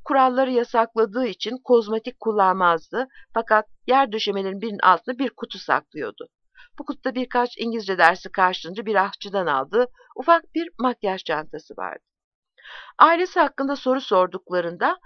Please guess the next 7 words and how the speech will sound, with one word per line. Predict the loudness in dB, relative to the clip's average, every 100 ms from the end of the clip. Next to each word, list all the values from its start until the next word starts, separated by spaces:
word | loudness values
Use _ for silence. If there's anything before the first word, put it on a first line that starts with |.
| -20 2
annesinin | 2 4 -2 -8 -8
şehirlerine | -2 0 2 2
yapılan | 2 2 2 2 2
bir | -2 -12
İsrail | -12 0 4 4
saldırısında | 2 0 0 0 -8 -10 -4 -2 2
öldüğünü | 2 2 -6 -6 -8